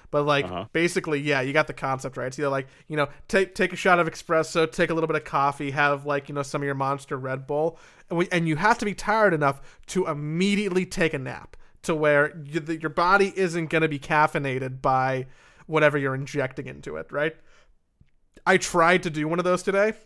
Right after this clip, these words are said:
Speaker 1: I'm like, "Dude, I'm gonna do some life hacks. I'm gonna do some body modding." Um, and, uh, I failed <laughs> miserably, and all I did was, was lay in bed in the dark, <laughs> staring at my pillow, being like,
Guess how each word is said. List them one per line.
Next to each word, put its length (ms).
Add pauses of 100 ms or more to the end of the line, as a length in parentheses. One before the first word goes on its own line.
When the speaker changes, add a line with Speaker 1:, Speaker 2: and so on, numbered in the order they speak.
Speaker 1:
I'm 160
like, 200 (1200)
"Dude, 160
I'm 80
gonna 120
do 80
some 180
life 260
hacks. 240
I'm 80
gonna 100
do 100
some 260
body 340
modding." 460 (400)
Um, 480 (120)
and, 500
uh, 220
I 120
failed 480
<laughs> 60
miserably, 540
and 100
all 220
I 100
did 260
was, 440
was 320
lay 320
in 160
bed 420 (1040)
in 200
the 80
dark, 520
<laughs> 60
staring 680
at 100
my 140
pillow, 500 (400)
being 180
like, 240